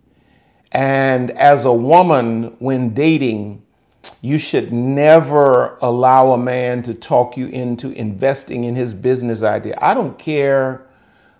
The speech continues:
uh, what kind of percentages he's promising you. No, a man that needs you to invest in his dream is suspect. He just met you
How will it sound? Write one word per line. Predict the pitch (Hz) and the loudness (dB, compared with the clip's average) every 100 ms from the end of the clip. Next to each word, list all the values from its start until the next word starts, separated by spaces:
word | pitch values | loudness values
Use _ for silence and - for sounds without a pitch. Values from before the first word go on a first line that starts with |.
| _ - | _ 2
uh, | 131 131 127 123 120 | 6 8 6 4 2
what | 120 135 190 | 2 4 4
kind | 175 160 143 131 | 2 0 0 0
of | 113 - - | -4 -10 -8
percentages | 123 - 170 165 143 151 139 | -8 -2 0 0 0 -2 -2
he's | 156 - | -4 -6
promising | - 170 156 151 151 156 | 0 4 4 2 -4 -6
you. | 156 160 165 165 - _ _ _ _ _ _ _ _ _ _ _ _ _ _ | -2 -2 -2 -6 -16 _ _ _ _ _ _ _ _ _ _ _ _ _ _
No, | 139 156 160 127 90 - - _ _ | -4 2 4 4 2 -8 -20 _ _
a | 123 | -2
man | 131 156 190 202 180 | 2 4 6 6 6
that | 156 | 4
needs | 135 160 180 170 | 2 0 -2 -4
you | 170 | -6
to | 165 147 | -2 0
invest | 127 113 165 175 - | 0 2 2 0 0
in | 180 151 | 0 2
his | 151 143 110 | 0 -2 -4
dream | 95 131 175 180 156 131 131 | -6 -2 0 0 0 -2 -4
is | 143 127 - | -4 -6 -6
suspect. | - - 175 - - - 151 - - - - _ _ _ _ _ _ _ _ _ _ _ _ _ _ _ _ | -6 2 2 0 -10 -6 -4 -4 -12 -20 -20 _ _ _ _ _ _ _ _ _ _ _ _ _ _ _ _
He | 147 | -10
just | 139 170 175 | 0 0 2
met | 156 180 190 - | 0 0 -2 -6
you | 196 214 | -6 -8